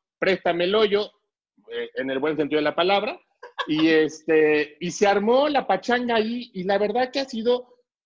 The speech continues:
ahora que ya me he vuelto más grande, que casi las alcanzo, tomo menos riesgos, ¿eh? Soy más precavido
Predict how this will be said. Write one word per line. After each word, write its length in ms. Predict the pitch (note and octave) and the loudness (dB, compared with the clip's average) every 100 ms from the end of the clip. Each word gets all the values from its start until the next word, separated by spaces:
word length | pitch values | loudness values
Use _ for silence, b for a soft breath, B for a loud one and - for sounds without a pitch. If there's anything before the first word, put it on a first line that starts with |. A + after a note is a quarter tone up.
| _ _ _ _ _ - | _ _ _ _ _ 0
ahora 340 | B3 D4 F#4+ F#4+ | 2 2 -2 -4
que 140 | B3 | -8
ya 160 | G3 B3 | -6 -6
me 120 | B3 | -6
he 40 | B3 | -8
vuelto 360 | G3+ A3+ G3 G#3 | -8 -10 -10 -10
más 160 | G#3 | -10
grande, 300 | G3 F#3 F3+ | -10 -10 -10
que 160 | E3+ - | -12 -10
casi 280 | F3+ F#3 G3 | -10 -10 -12
las 200 | E3 C#3+ | -12 -12
alcanzo, 840 | B2 - C3+ A#2+ - A2 F#3+ E4 _ _ _ _ _ _ _ _ _ | -14 -10 -10 -12 -14 -12 -12 -18 _ _ _ _ _ _ _ _ _
tomo 260 | - B3+ C4+ | -2 2 2
menos 300 | B3 A3+ G#3+ | 0 -2 -6
riesgos, 540 | F#3 F#3+ E3 A#2 G#2+ A#2 | -6 -6 -6 -12 -16 -14
¿eh? 300 | A2+ E3 _ | -12 -14 _
Soy 240 | - F#3 G3 | -4 -2 -2
más 160 | A3 | -4
precavido 840 | - D#3+ D3 C3+ C3+ C#3+ A#2+ F#2+ | -6 -6 -4 -6 -6 -10 -10 -12